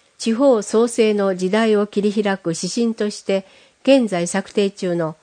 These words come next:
第二次光市総合計画を着実に推進し、その成果を豊かな社会への布石とします。第二次光市総合計画は、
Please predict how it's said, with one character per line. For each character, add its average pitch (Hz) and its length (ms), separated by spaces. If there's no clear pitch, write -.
第 254 300
二 220 220
次 185 140
光 262 360
市 190 160
総 233 220
合 226 180
計 214 200
画 165 340
を 151 240
着 220 260
実 233 260
に 208 140
推 190 220
進 180 240
し、 165 260
そ 262 160
の 262 120
成 269 240
果 185 160
を 160 160
豊 269 260
か 226 80
な 185 140
社 240 160
会 196 220
へ 156 100
の 151 260
布 - 100
石 - 260
と 180 100
し 175 180
ま 147 120
す。 - 240
第 247 300
二 226 180
次 180 220
光 254 320
市 190 180
総 208 200
合 214 140
計 196 200
画 151 280
は、 151 180